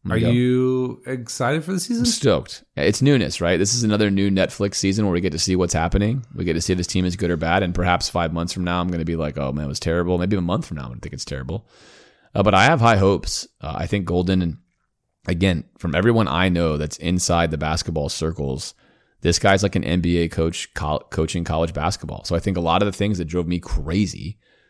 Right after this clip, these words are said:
Speaker 1: about Mike White, at the very least, will not be happening with Golden. Now, whether or not we win stuff, that's gonna be, can we get talent? But I at least wanna see a team that does competent basketball things, and by all accounts, we should see that. That's going to nurture my basketball soul.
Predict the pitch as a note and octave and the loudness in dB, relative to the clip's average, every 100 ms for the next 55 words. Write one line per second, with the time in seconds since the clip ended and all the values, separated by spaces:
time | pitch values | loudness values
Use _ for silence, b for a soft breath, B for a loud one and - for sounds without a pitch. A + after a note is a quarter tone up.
0 | _ - D2+ D#2+ D2+ E2 - D#2+ D#2 D2 | _ -8 -2 -2 -2 -6 -2 0 0 -2
1 | F#2 D#2 D2+ E2+ D#2 F2 - D#2+ D2+ D#2 | -4 -6 -4 -4 -2 -4 -4 -6 -6 -2
2 | F#2 F2+ F2+ E2+ F2 E2 D#2+ C#2+ - F2+ | -2 0 -2 0 -2 -4 -6 -8 -4 -2
3 | E2 - - D#2+ F2+ G2+ F#2 F#2+ - E2 | -2 -6 -10 -4 2 2 2 2 0 -2
4 | D2+ A#2 A2+ - D2+ - F#2 - E2+ D#2 | 0 0 0 -2 -4 0 0 0 -4 -4
5 | D2 - E2 D2+ C#2+ - D2 D2 F#2 G#2+ | -6 -4 -2 -2 -4 -6 -6 -2 -2 -2
6 | b b b - G#2 G#2+ G2+ B2+ - A2 | b b b 0 4 4 4 4 4 0
7 | F2 - F2 - A2 F#2 E2 F2+ F2 - | 0 0 -2 0 0 0 -2 -2 -2 -2
8 | F#2+ F#2 E2 D#2 D#2 F#2 - A#2 A#2 B2 | -2 0 -2 -2 -2 0 2 2 2 2
9 | B2 G#2+ F2+ F2 F2+ B2 F2+ G2+ F2 D2+ | 2 2 2 4 4 4 2 0 -2 -4
10 | D2 F2 E2+ F#2+ E2 - F2 F2+ G#2 C#2 | -2 -2 0 -2 -2 -2 -2 0 0 -2
11 | - b b b F#2+ G2 - F#2 E2+ D#2 | -4 b b b 0 2 2 -2 -2 -2
12 | D#2 D#2+ D#2 E2 D2+ C#2 C#2 - - A#1+ | -4 -4 -4 -4 -6 -6 -8 -10 -10 -10
13 | - - G2 - | -10 -10 -12 -18